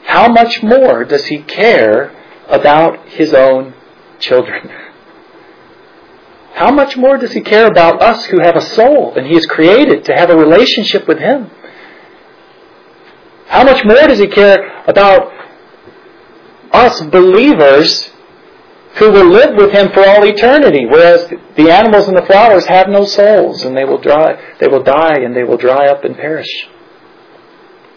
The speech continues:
In verses twenty, in verse twenty-four, "Consider the ravens. They neither sow nor reap,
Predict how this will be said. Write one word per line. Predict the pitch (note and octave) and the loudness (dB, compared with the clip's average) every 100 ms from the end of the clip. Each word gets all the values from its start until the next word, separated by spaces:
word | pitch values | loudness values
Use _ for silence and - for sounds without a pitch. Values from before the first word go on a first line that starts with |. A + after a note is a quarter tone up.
| _ _ _ _ _ _ _ _ _ _ _ - - - - - - - _ _ _ _ _ C#3 | _ _ _ _ _ _ _ _ _ _ _ -20 -20 -20 -20 -20 -20 -20 _ _ _ _ _ -6
In | C3+ | 0
verses | D#3 - D3 | 0 0 -6
twenty, | - - E3+ E3 | -8 -4 -2 0
in | D3 | 0
verse | D#3+ E3 | 0 0
twenty-four, | - F3 E3+ F3 G3+ E3 | -2 -2 -2 2 2 2
"Consider | D3+ C#3+ F#3+ F#3 | -2 -2 0 2
the | E3 | 2
ravens. | D3+ E3+ G#3 A#2+ A2 | 4 4 2 -2 -2
They | C#3 | -2
neither | F3+ E3 D3+ | -2 0 -2
sow | - C#3 C#3+ | 0 -2 0
nor | E3 C#3+ B2 | 0 0 0
reap, | B2+ E3 G#3 | -2 -2 -4